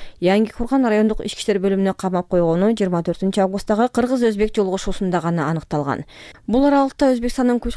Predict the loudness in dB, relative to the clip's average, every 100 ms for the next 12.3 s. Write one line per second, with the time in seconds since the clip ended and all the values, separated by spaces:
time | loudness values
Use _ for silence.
0 | -4 -2 -2 -2 -2 2 2 0 -2 -2
1 | 0 0 0 -2 2 0 2 -2 0 0
2 | -2 -2 -4 -4 -4 -4 -4 -2 -2 0
3 | 0 0 -4 -6 -2 0 0 0 0 0
4 | 2 0 -2 -2 -2 -4 -4 0 2 2
5 | -2 -20 -6 0 2 2 2 2 2 0
6 | -2 0 -2 0 -2 0 0 0 -2 0
7 | -2 0 0 0 0 0 0 0 -2 -8
8 | -2 0 2 2 2 0 0 0 0 -2
9 | -4 -2 -2 0 0 0 0 0 2 0
10 | 0 -2 -2 -2 0 0 0 2 0 0
11 | -2 -6 -6 -10 -10 -10 -8 -8 -6 -4
12 | -4 -2 -2